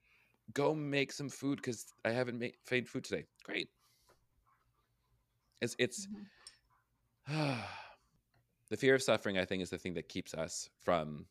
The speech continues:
Speaker 1: starting to explore anything new.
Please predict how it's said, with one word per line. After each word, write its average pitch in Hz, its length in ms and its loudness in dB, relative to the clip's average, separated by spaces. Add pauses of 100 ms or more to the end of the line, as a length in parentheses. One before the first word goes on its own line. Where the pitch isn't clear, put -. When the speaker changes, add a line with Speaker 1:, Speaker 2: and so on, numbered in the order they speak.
(920)
Speaker 1:
starting 104 440 8
to 90 140 -6
explore 87 580 2
anything 82 440 -4
new. 65 260 -8